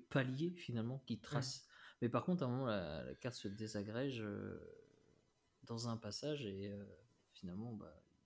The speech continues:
Speaker 1: il sait plus où, j'ai, là, peut-être, ouais, je pense qu'il savait plus où aller et il se retrouve à un
Speaker 2: Mm.
Speaker 1: endroit. Euh,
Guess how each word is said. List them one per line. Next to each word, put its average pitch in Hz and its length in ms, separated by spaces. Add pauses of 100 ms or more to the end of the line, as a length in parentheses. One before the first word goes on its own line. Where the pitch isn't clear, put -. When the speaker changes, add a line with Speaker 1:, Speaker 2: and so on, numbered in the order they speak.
(920)
Speaker 1:
il - 60
sait 104 160
plus - 160
où, 139 140
j'ai, 123 180
là, 131 300
peut-être, 151 440
ouais, 131 200
je 120 260
pense 135 220
qu'il 117 100
savait 117 180
plus 139 200
où 127 80
aller 113 160
et 135 140
il 107 40
se - 100
retrouve 123 260
à - 20
un 107 80
Speaker 2:
Mm. - 140
Speaker 1:
endroit. 107 300 (520)
Euh, 92 280